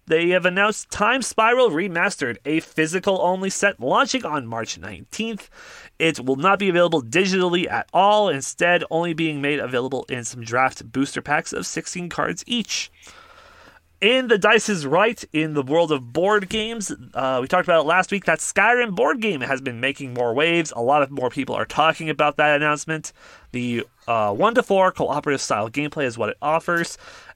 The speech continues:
as an open world tabletop style game. And Vampire Masquerade Chapters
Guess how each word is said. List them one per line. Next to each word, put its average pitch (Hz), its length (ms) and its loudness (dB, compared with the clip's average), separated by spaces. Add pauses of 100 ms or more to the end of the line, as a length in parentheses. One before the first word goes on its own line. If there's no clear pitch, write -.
as 117 300 2
an 117 220 -6
open 160 420 0
world 139 380 2
tabletop 131 600 -4
style 107 440 -4
game. 185 500 -4 (580)
And 190 440 4
Vampire 202 500 4
Masquerade 170 500 0
Chapters 170 600 -2